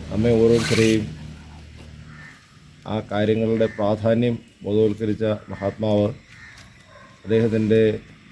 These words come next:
ഏഹ്, ജന്മദിവസത്തിൽ ഏറ്റവും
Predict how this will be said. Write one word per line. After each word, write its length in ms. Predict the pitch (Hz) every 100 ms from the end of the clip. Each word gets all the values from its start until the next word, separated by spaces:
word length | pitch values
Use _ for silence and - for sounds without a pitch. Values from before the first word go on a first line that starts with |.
| - - - - -
ഏഹ്, 140 | 90 92 92
ജന്മദിവസത്തിൽ 800 | 101 110 107 104 101 104 98 - - - - - - - - - - - - - - - -
ഏറ്റവും 280 | 107 127 127